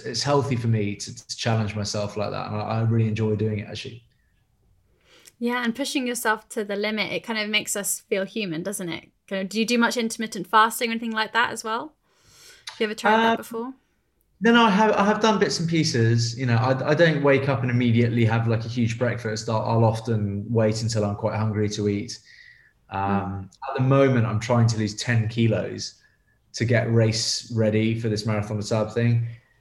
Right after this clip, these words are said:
Speaker 1: And, um, yeah, I, it's, it's a little harder than I thought it would be. Like, the weight's not quite dro-, like, I, I feel, like, in, in okay shape anyway. So to lose the ten kilos, I have to, I have to lose, like, muscle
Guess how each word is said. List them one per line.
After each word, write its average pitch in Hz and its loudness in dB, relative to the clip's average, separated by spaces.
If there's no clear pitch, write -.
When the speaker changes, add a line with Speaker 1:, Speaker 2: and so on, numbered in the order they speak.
Speaker 1:
And, 110 2
um, 104 0
yeah, 120 2
I, 117 -2
it's, 117 -6
it's - -4
a 131 2
little 135 6
harder 135 4
than 135 2
I 123 2
thought 123 0
it 139 0
would 120 0
be. 139 4
Like, 123 4
the 120 4
weight's 123 4
not 120 -6
quite 131 4
dro-, 127 -2
like, 135 0
I, 156 4
I 156 0
feel, 180 6
like, 160 8
in, 151 2
in 139 0
okay 139 4
shape 135 4
anyway. 139 4
So 135 -2
to 127 2
lose 135 4
the 120 0
ten 120 4
kilos, 117 2
I 101 0
have 104 -2
to, 104 0
I 113 2
have 117 4
to 120 4
lose, 117 8
like, 107 0
muscle 117 2